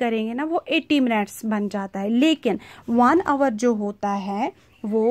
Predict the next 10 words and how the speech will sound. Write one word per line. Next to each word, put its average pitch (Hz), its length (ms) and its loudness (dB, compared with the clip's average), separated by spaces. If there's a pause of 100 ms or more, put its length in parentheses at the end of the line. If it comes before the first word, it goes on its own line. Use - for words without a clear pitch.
(220)
कितने 294 280 -2
मिनट्स 254 380 0
के 247 120 -4
बराबर 208 380 -4
होता 208 300 -6
है, 220 260 0 (640)
वन 233 320 0
आवर 226 340 -2 (1600)
is 254 200 -2
equal 233 460 0